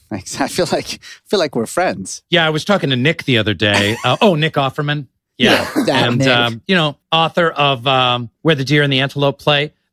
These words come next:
Speaker 2: By the way, this is the longest title. How did Dutton let you keep this title? Where the Deer and the Antelope Play, the pastoral observations of one ignorant American who loves to walk outside.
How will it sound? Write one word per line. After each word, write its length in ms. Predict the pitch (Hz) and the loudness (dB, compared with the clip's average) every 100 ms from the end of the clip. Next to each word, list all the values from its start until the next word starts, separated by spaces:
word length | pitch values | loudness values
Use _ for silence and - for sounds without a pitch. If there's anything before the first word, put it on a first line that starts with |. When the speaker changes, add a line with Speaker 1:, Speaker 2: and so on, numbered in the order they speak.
| - | 0
Speaker 2:
By 80 | |
the 80 | 220 | 2
way, 100 | 220 | 2
this 80 | 180 | 2
is 60 | 156 | 0
the 40 | |
longest 540 | 156 170 175 165 151 | 2 2 2 0 -2
title. 460 | - 143 127 127 - _ _ - | -2 0 0 -2 -6 _ _ -4
How 140 | 190 | 0
did 140 | 208 | 0
Dutton 260 | 160 180 156 | 2 0 0
let 160 | 151 151 | -2 -4
you 100 | 143 | -4
keep 220 | 160 147 | -4 -2
this 140 | 135 | -2
title? 260 | 147 117 98 _ | 0 0 -4 _
Where 140 | - 160 | 0 2
the 100 | 156 | 2
Deer 280 | 127 190 214 | 2 2 2
and 200 | 170 165 | 2 2
the 100 | 151 | 2
Antelope 460 | 165 156 165 156 | 0 2 2 0
Play, 420 | - 165 151 147 - _ | 0 2 2 0 -6 _
the 60 | 147 | -6
pastoral 640 | - 165 - - 180 175 165 | 0 0 2 4 6 6 4
observations 720 | 156 147 160 139 151 - 147 | 0 0 0 2 2 2 0
of 120 | 127 120 | 0 2
one 260 | 151 147 - | 2 0 -2
ignorant 440 | 151 151 160 156 - | -2 0 0 0 -2
American 640 | 135 139 143 - 131 123 _ _ | 0 2 2 0 -2 -4 _ _
who 120 | - | -2
loves 340 | 139 139 131 - | 2 2 2 -4
to 120 | - | -6
walk 340 | 117 120 120 - | 0 0 0 -4
outside. 720 | 113 113 - - 104 80 73 | -4 -4 -4 -6 -4 -4 -8